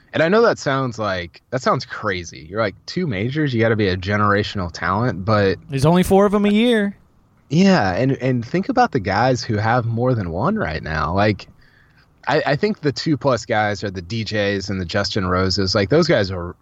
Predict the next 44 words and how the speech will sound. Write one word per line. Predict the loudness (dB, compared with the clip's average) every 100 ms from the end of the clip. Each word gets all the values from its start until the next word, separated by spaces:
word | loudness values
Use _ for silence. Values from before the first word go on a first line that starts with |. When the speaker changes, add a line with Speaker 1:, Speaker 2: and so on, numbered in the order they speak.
| _
Speaker 1:
are | -2 0 0 -2 -4 -10 -18 _ _ _
insane. | -8 -6 -4 -4 -4 -6 -4
Like, | 0 2 2
those | 2 4
guys | 2 2
are | 2
on | 0
another | 0 -2 -2 0
level | 0 -2 -6 -6
than | -4
the, | -4 -6 -6
the | -4
Tony | -2 0 0 -2
Finaus. | -2 -4 -2 -4 -4 -6 -6 -2
Um, | 2 4 2 0 -6 -18 -20 -10 -2
now, | 0
Finau | 2 2 2
could | -4 -4
get | -4 0
there. | 0 0
He | -2
could | -4 0
get | 0
a | 2
lot | 2 0 0
better, | -2 -2 -4 -6
but | -4 -2
I, | 0 -2 -2
I | -4
just | -4 -8 -8
don't | -8 -8
think | -12 -10
he's | -10 -8
the | -12
type | -10 -4 -4 -4 -8
of | -4 -2 -2 -4 -8 -20 _ _ _ -16
generational | -4 -2 0 -2 -4 -6
talent | -4 -2 0 -2 -4
to | -4
win, | -2 0 0 0 0 -2 -6 _ _ _
you | -4
know, | -2 -2
two-plus | -2 -2 -2 -4 -2
majors. | -4 -6 -8 -10 -14